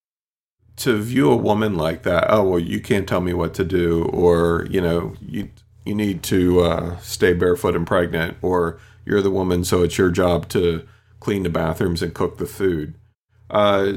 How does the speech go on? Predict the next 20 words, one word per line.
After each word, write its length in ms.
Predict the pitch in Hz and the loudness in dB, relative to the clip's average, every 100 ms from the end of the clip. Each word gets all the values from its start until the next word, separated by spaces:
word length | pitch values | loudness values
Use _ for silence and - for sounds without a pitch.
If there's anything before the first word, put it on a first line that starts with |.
| 85 | -4
to 160 | - | -4
me, 200 | 135 143 | 0 2
that's 280 | 104 104 - | 4 4 2
one 100 | 117 | 2
of 60 | 104 | 2
the 80 | 92 | 0
most 440 | 85 82 - - - | 0 -2 -4 -10 -4
immature 600 | 104 104 98 - 92 90 | 0 0 -2 0 2 2
perspectives 680 | 87 82 - 85 82 85 87 | 0 -2 0 -2 0 -2 -2
you 80 | |
could 160 | 82 85 | 0 0
ever 240 | 85 80 | 0 -2
have. 500 | - 78 73 - - - | -2 -2 -2 -6 -10 -6
You 100 | 95 | -2
need 220 | 104 107 | -2 0
to 420 | 92 85 80 - - _ _ _ - - - | 2 2 0 -8 -14 _ _ _ -20 -20 -20
grow 360 | - 90 85 82 | -8 -2 0 0
the 140 | 85 | -2
hell 260 | - 85 78 | -2 -2 -2
up, 380 | 76 - - | -2 -4 -10